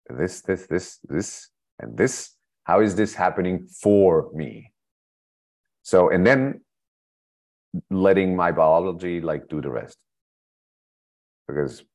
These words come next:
biologically, I am wired to find an answer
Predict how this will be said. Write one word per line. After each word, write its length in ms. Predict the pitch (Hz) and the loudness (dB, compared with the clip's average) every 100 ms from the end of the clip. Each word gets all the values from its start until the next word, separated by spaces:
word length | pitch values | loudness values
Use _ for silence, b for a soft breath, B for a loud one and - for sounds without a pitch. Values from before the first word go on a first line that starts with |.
| - | -2
biologically, 800 | 73 73 76 92 104 - 73 69 | 0 2 2 0 -2 -6 -6 -2
I 200 | 69 71 | -2 -2
am 240 | 69 65 | -6 -6
wired 420 | 67 69 71 71 | -4 -4 -4 -8
to 80 | - | -14
find 260 | - 67 64 | -12 -10 -10
an 60 | 62 | -12
answer 460 | 60 - 60 - | -14 -16 -18 -18